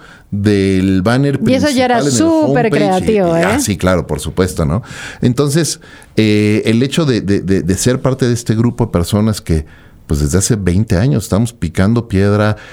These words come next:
Speaker 1: del lado de agencia también tuve la oportunidad, imagínate, hicimos una, en Grey, hicimos una, una plataforma cuando no se usaba el término redes sociales.
Speaker 2: Ujú.
Speaker 1: No existía el,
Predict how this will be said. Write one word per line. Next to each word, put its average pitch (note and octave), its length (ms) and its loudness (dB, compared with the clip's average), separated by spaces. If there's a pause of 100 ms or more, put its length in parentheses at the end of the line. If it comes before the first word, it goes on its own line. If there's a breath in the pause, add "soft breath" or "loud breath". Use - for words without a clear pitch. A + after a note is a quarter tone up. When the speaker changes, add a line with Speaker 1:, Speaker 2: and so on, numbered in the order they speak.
(120)
Speaker 1:
del F2 100 2
lado G2+ 140 2
de G#2 60 0
agencia G2+ 360 -2
también F2 240 0
tuve F#2+ 180 0
la F#2+ 60 2
oportunidad, D#2 720 0 (640 loud breath)
imagínate, F2+ 520 0
hicimos F2+ 360 0
una, E2+ 560 0 (240)
en D2 160 2
Grey, D#2+ 300 -2 (340 loud breath)
hicimos F2 300 0
una, F#2 240 0
una F2 240 0
plataforma D#2 800 -2 (480 loud breath)
cuando F#2 500 0
no G2 440 2
se C3 200 -2
usaba A2+ 560 0
el G2+ 140 -2
término G#2+ 560 2
redes F#2+ 260 0
sociales. - 600 -6
Speaker 2:
Ujú. G#3 260 2
Speaker 1:
No G#3+ 120 2
existía G2+ 680 0
el, D2 120 0